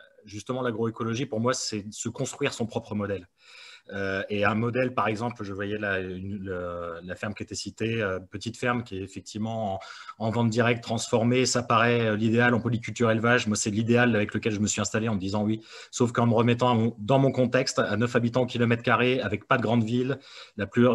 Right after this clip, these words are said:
première grande ville, en gros, c'est Paris à une heure trois quarts. Euh, donc voilà, la vente directe à Paris, on va être pas mal sur le secteur, je pense. Donc, euh,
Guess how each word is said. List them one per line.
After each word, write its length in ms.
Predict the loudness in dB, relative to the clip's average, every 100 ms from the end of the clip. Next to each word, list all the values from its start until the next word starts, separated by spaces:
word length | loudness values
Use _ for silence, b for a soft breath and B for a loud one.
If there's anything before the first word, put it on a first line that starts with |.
| 2
première 220 | 0 2
grande 200 | 4 4
ville, 120 | 4
en 100 | 4
gros, 220 | 4 4
c'est 220 | 2 0 2
Paris 360 | 4 4 4
à 60 | 4
une 140 | 4
heure 80 | 2
trois 180 | 0 2
quarts. 380 | 2 2 0 B B B _ -2
Euh, 220 | 0 0
donc 200 | 0 2
voilà, 240 | 4 4
la 120 | 4
vente 160 | 2 2
directe 320 | 2 0 0
à 40 | -2
Paris, 320 | 0 0 -2
on 120 | 0
va 100 | -2
être 120 | -2 _
pas 80 | -2
mal 240 | 0 0 -2
sur 180 | -4
le 240 | -2 -2 -2
secteur, 420 | -6 -6 -6 -6
je 80 | -8
pense. 240 | -12 -18 B B B B B
Donc, 320 | 0 0 2
euh, 600 | 2 4 2 2 0 -2